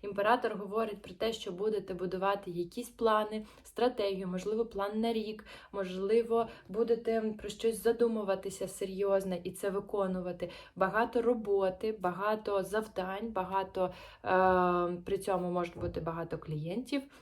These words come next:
прихід грошей нормальної такої кількості. Тобто тут залишається тільки розібратися зі своїми якимись комплексами, і все буде прям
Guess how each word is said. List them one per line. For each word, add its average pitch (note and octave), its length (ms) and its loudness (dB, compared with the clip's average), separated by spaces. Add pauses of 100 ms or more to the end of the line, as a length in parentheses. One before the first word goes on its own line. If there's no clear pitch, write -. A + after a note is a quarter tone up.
(120)
прихід G3 440 -4
грошей F3+ 680 -2 (180)
нормальної G3 640 0
такої F3+ 480 -2
кількості. F#3 640 -4 (920)
Тобто G3 580 4
тут A#3 360 0
залишається G3+ 640 0
тільки A3 320 -2
розібратися F#3+ 720 -2 (280)
зі G#3+ 180 0
своїми A#3+ 400 0
якимись A3+ 480 -4
комплексами, G#3+ 720 0
і F3 60 -14
все B3 200 -4
буде A3 240 -4
прям G#3+ 360 -4